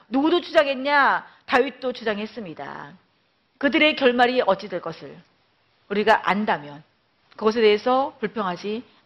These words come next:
않을 수 있다는 것이에요. 바로 그때 우리가 들어가야 될 곳은 어디에 들어가야 되느냐? 바로 성소에 들어가셔야 된다는 것입니다. 성소에 들어가셔야 된다는 것은 누구 앞에서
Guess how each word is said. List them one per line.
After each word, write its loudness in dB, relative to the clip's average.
않을 2
수 -12
있다는 -12
것이에요. -20
바로 4
그때 -4
우리가 4
들어가야 4
될 -6
곳은 -8
어디에 2
들어가야 -2
되느냐? -2
바로 2
성소에 -4
들어가셔야 -8
된다는 -16
것입니다. -20
성소에 4
들어가셔야 4
된다는 -4
것은 -6
누구 2
앞에서 0